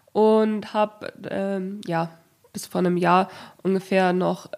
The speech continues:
integrative Gesundheitsförderung studiert. Das heißt, ich komm eigentlich aus dem, ja, aus der Gesundheitsförderung, beziehungsweise, ähm, auch betriebliches Gesundheitsmanagement.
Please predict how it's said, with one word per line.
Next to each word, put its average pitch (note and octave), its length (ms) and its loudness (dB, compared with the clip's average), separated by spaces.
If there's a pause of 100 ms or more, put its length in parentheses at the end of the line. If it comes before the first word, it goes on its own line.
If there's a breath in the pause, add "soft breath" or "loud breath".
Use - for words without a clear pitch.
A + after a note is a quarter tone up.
integrative F#3 580 -4
Gesundheitsförderung A3 880 -2
studiert. B3+ 460 0 (380 loud breath)
Das G3 140 -2
heißt, G3+ 300 2
ich - 140 -10
komm A3 280 0
eigentlich G3+ 440 0
aus F#3+ 340 -2
dem, F3+ 460 0 (800)
ja, D#3+ 200 -2 (140)
aus - 80 -10
der F3+ 120 0
Gesundheitsförderung, F#3+ 1160 2 (340 loud breath)
beziehungsweise, G3+ 920 0
ähm, F3+ 300 -2
auch F3 320 -4
betriebliches G#3 600 -4
Gesundheitsmanagement. A#3+ 1040 -2